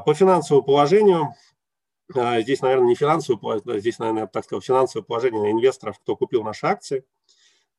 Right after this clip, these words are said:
Э, э, мы, в принципе, когда встречались и с институционалами, с институциональными инвесторами, и с, э, розничными инвесторами, мы рассказывали про все, про те же все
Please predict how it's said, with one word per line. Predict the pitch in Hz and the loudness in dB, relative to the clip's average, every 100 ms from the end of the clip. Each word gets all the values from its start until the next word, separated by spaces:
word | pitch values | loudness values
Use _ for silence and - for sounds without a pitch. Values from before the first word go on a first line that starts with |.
| _ | _
Э, | 120 | -2
э, | 123 123 117 131 - | 0 2 0 -4 -6
мы, | 113 110 123 151 139 110 95 _ _ | -2 0 2 4 4 2 -6 _ _
в | _ - | _ -6
принципе, | 139 143 - | -4 -4 -8
когда | 113 120 | -8 -8
встречались | - - - 143 120 - | -8 -10 -4 -2 -2 -6
и | 110 | -14
с | - | -10
институционалами, | 117 113 107 - 113 - 123 151 151 127 123 | -8 -6 -10 -12 -10 -6 -2 2 0 0 -6
с | - - | -10 -14
институциональными | 107 - - 123 151 143 123 | -16 -10 -6 -2 0 0 0
инвесторами, | 117 117 110 - 98 101 | 0 -2 -4 -6 -8 -8
и | 95 117 113 | -10 -10 -10
с, | - - | -10 -10
э, | 110 104 | -4 -2
розничными | 107 147 127 - 120 113 | 0 0 -4 -8 -6 -2
инвесторами, | 117 117 - 113 104 101 _ _ _ _ - | -2 -4 -8 -8 -8 -8 _ _ _ _ -2
мы | 135 151 | 2 4
рассказывали | 127 117 - 151 127 117 | 2 0 0 0 0 -4
про | - 120 | -8 -12
все, | - 131 | -4 -4
про | - 123 | -2 -4
те | 139 | -2
же | 113 | -4
все | - 120 | -4 -8